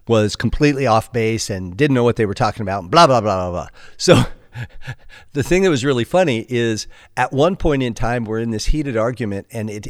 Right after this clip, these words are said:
struck me, it's like a light shone on my brain. "Dude,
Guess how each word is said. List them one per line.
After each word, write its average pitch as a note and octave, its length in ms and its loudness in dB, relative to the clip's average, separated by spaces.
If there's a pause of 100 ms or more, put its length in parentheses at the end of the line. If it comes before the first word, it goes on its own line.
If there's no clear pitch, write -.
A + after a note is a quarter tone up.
(120)
struck - 540 0
me, A2+ 200 -4
it's A2 180 -8
like A2+ 220 -6
a G#2 80 -4
light A#2 400 -4
shone A2 680 -4
on G2+ 280 -6
my F#2+ 220 -6
brain. F#2+ 800 -6 (560)
"Dude, A#2 420 4